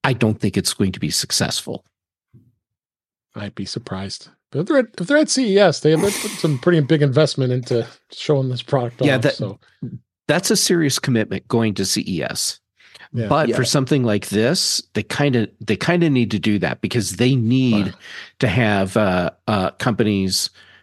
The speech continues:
Speaker 1: you know, resellers buying this up. And if you're gonna make it happen, you're gonna make it happen at C E S.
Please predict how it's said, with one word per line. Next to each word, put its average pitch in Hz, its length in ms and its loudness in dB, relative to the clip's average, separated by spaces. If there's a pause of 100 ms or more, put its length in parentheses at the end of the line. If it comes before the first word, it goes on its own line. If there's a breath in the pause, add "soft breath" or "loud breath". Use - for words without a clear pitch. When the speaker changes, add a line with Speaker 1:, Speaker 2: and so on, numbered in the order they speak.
(140)
Speaker 1:
you 120 120 0
know, - 80 -4
resellers 101 760 0 (440 loud breath)
buying 104 380 2
this 80 260 -2
up. - 260 -4 (360)
And 185 480 0 (560 loud breath)
if 120 140 -2
you're 120 80 2
gonna 113 160 4
make 110 200 2
it 95 80 2
happen, 90 500 0 (140)
you're 95 180 -2
gonna 95 140 0
make 87 200 -2
it 90 80 0
happen - 260 -4
at - 120 -8
C - 140 -4 (140)
E - 40 -6
S. - 300 -6